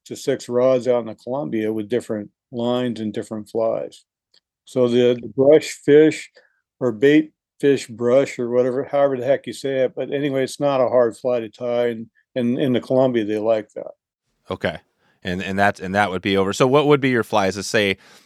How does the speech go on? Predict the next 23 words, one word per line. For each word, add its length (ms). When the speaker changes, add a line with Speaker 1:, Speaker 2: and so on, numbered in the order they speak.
Speaker 2:
uh, 160
you 100
know, 160
smallmouth 640
bass, 720
largemouth 600
bass. 200
What 140
are 60
your, 200
say, 220
your 120
top 360
five 400
flies 400
that 80
you'd 160
be 100
using 300
out 160
there 140
for 160
smallies? 600